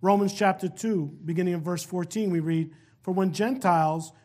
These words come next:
who do not have the law do instinctively the things of the law,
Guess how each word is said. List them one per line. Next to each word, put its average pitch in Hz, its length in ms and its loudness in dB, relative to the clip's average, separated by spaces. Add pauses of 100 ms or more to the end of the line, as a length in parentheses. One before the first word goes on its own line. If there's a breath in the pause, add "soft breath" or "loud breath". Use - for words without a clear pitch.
who 170 60 -6
do 190 100 0
not 190 220 2
have 190 180 2
the 170 80 -4
law 175 280 0
do 160 120 -2
instinctively 175 640 -4
the 156 100 -4
things 190 360 -4
of 165 100 -4
the 151 80 -6
law, 147 540 -4